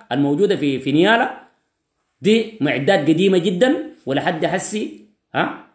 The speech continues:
ما فكوها للناس. بيقودوا ما ذاته أصلًا ما فكوها للناس.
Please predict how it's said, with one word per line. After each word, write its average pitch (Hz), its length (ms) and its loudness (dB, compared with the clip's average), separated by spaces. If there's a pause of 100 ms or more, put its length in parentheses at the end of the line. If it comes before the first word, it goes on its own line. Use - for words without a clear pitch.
ما 196 220 2
فكوها 208 360 2
للناس. 165 320 0
بيقودوا 190 400 4
ما 180 100 0
ذاته 175 340 0
أصلًا 156 200 -4
ما 143 80 -2
فكوها 107 320 -6
للناس. 85 380 -10